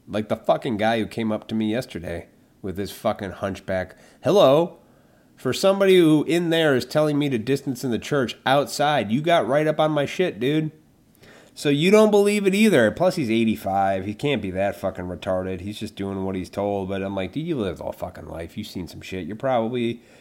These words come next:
you probably, there's probably things that if I found out about you, I'd probably just wanna, like, take you, that church bell and smash you with it." But hey.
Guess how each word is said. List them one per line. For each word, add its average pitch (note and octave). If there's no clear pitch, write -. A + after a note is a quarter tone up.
you A2
probably, A#2
there's A#2
probably C3+
things B2+
that G2
if F#2+
I G2
found G#2+
out A#2
about F2
you, G2
I'd G2+
probably F#2+
just F2+
wanna, F#2
like, F2
take F#2+
you, F#2+
that G#2+
church A2
bell F2+
and F2+
smash C3+
you F2
with F2
it." -
But G2+
hey. C3+